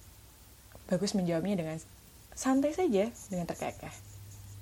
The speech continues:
Jadi itulah pengalamanku ditempelin Mbak Kunti saat melakukan perjalanan di hutan Jati Blora. Mungkin dari pengalamanku ini bisa sebagai pengingat bagi kalian yang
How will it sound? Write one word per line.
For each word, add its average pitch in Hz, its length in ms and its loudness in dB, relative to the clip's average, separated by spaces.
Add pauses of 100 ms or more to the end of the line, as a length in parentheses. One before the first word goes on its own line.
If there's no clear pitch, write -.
(2500)
Jadi 190 320 4
itulah 190 200 2
pengalamanku 165 600 -2
ditempelin 160 480 -2
Mbak 156 160 0
Kunti 170 480 -4
saat 175 320 0
melakukan 165 400 -4
perjalanan 165 480 -4
di 156 80 -2
hutan 156 240 -4
Jati 156 240 -8
Blora. - 320 -8 (1200)
Mungkin 277 240 6
dari 269 160 10
pengalamanku 233 640 2
ini 277 600 0
bisa 208 280 0
sebagai 196 280 0
pengingat 165 440 -6 (920)
bagi 196 260 6
kalian 226 400 4
yang 208 140 0